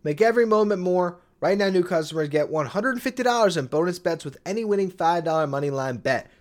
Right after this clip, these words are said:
That's a hundred fifty bucks if your team wins. Visit fanduel dot com slash locked on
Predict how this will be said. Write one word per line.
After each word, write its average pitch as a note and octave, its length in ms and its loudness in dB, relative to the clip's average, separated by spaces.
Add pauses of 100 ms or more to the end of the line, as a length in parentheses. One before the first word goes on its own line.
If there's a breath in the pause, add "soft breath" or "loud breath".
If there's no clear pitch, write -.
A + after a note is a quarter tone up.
That's A#2+ 140 -10
a B2+ 60 -4
hundred D#3+ 200 -2
fifty E3 220 -4
bucks C3+ 320 -4
if - 140 -10
your C#3 180 -2
team C3 320 -8
wins. E3 300 -2 (240 soft breath)
Visit D3 200 -2
fanduel D#3 300 0
dot D3 200 4
com C#3+ 200 0
slash A#2+ 320 0
locked A#2+ 260 -2
on F3 260 0